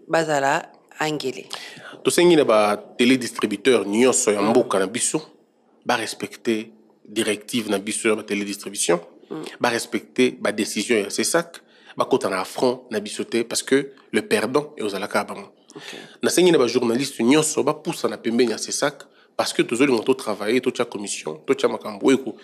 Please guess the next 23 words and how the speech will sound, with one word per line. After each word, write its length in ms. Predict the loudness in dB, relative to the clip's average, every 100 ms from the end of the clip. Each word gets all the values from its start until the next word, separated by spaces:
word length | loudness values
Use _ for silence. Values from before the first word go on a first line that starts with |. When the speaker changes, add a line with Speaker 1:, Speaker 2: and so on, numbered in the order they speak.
| -10
Speaker 2:
sepelisa 480 | -4 -2 -2 -2 -4
bango. 280 | -4 -10 -14 -20 -12
Ça 80 | -8
Speaker 1:
Mm. 60 | -4
Speaker 2:
sera 160 | -4
pour 320 | -4 0 2
les 60 | 2
journalistes. 500 | -2 -8 -10 -12 -16 -18 -16
Speaker 1:
Ok. 120 | -10
Speaker 2:
Je 100 | -6
suis 140 | -4 -2
convaincu 680 | 2 4 4 0 -2 -12 -14 _
que 80 | 0
l'avenir 580 | 2 2 4 6 8 6
ya 80 | 6
mboka 240 | 4 2
na 80 | 0
biso, 320 | -4 -6 -8 -10 _ -6
na, 200 | -4 0
sur 180 | 4 6
le 80 |
plan 160 | 6 6
médiatique, 580 | 6 4 0 -2 -8 -10